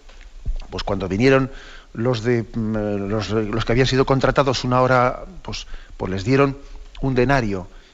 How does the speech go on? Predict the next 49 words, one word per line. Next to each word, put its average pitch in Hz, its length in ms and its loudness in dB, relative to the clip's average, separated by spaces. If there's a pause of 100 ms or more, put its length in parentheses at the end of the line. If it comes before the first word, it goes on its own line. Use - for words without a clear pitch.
(180)
Y, 113 280 -4 (140)
y 143 100 -4
cuando 117 260 2
venían 143 200 4
los - 120 2
que - 80 2
habían 147 140 4
sido 139 220 2
a 131 40 2
primera 131 300 4
hora 139 60 6
de 143 60 6
la 143 60 4
mañana, 147 420 0 (1200)
pues - 160 -8
entendían, 123 640 2 (120)
"Hombre, 123 260 0
a 87 40 -2
nosotros 107 360 -4
nos 139 140 2
dará 113 200 2
más", 143 280 2
porque, 104 380 -4 (560)
y, - 140 -12 (260)
y 92 200 -6
se - 180 -4
murieron 101 420 0
de 131 80 4
rabia 131 480 4
al 104 180 0
ver 135 340 2 (480)
que - 120 -4
aquellos 120 400 -2
que - 80 0
habían 120 220 0
sido 131 220 -2
llamados 113 480 0
a - 20 0
última 123 320 0
hora 135 200 4 (920)
les 107 120 -4
daban 123 240 2
lo 110 80 2
mismo. 139 340 0
Es 104 140 -2
que, 117 200 0
en 120 120 2
este 131 180 0
caso, 156 300 2